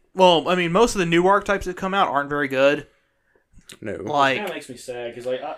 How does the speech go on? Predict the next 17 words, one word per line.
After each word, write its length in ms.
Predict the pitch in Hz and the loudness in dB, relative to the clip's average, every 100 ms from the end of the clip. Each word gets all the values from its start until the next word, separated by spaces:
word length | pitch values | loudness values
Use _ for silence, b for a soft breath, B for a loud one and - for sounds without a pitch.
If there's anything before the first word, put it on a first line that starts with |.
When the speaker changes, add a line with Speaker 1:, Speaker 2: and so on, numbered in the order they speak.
| - | -10
Speaker 3:
I, 140 | 147 - _ _ | -12 -12 _ _
I 60 | 180 | -12
want, 220 | 185 226 | -10 -10
I 40 | |
want 180 | 240 - | -10 -10
new 180 | 123 127 | -10 -10
stuff 340 | 120 123 117 | -8 -8 -8
in 60 | 113 | -10
the 60 | 107 | -14
format, 460 | - 117 110 107 | -10 -10 -8 -12
you 80 | 110 | -12
know? 160 | 113 113 _ - - | -14 -14 _ -20 -14
Speaker 2:
My 220 | 113 123 175 | 0 4 4
problem 360 | - 269 269 | 4 4 6
with 160 | 208 185 | 4 2
Konami 400 | 151 110 123 160 | 0 0 0 0
was, 520 | 156 170 190 196 - | 2 2 2 -2 -12